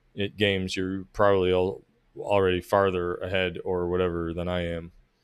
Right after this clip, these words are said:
However, if you weren't and you're starting over and you want help gathering supplies or doing whatever, let me know. I'm at the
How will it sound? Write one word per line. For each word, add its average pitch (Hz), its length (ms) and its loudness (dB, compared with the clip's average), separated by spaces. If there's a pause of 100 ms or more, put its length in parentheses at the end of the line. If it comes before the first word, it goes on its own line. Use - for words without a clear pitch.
(460)
However, 117 260 4
if - 120 -8
you 117 80 2
weren't 120 460 6
and 107 100 -8
you're 101 80 -4
starting 107 360 6
over 92 400 -2 (640)
and - 80 -14
you 92 60 -8
want 95 260 -4 (220)
help 117 360 2
gathering 104 420 -2
supplies 95 580 -2
or 90 40 -8
doing 95 260 -4
whatever, 87 480 -4 (160)
let 147 140 -2
me 147 80 -6
know. 139 200 -4 (1500)
I'm 101 380 -6
at 101 180 -10
the 95 120 -12